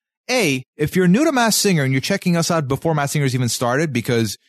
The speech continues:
you've listened to us on other programs and you're intrigued, I would say give it a shot. There's not much else going on on T V right now, especially if you join in from the first episode. It's fairly, like, new. They're not, there's some spoilers probably about, like, who was who from the previous seasons, but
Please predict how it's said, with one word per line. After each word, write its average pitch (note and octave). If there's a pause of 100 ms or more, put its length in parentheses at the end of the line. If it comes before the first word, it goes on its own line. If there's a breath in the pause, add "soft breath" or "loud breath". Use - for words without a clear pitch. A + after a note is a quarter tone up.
(120)
you've G#2+
listened A2+
to A#2+
us A#2
on A#2
other G#2
programs A2+
and A2
you're G#2
intrigued, A2+ (640)
I E3+
would D4
say D#4
give A3+
it G#3
a E3
shot. - (380)
There's E3+
not C#4
much D#4+
else C4+
going G3
on E3+
on D3
T B2+
V G#2
right G2+
now, G2+ (320)
especially C4
if G#3
you F3
join F3
in E3+
from D#3
the C3
first C3+
episode. A2+
It's B2+ (320)
fairly, G3+
like, C#3
new. A#2+
They're A#2+
not, C3
there's D3+
some G#3
spoilers F#3
probably E3+
about, D3+
like, C3+
who D#3
was D3+
who D3+
from B2+
the G#2
previous E3
seasons, E3
but D3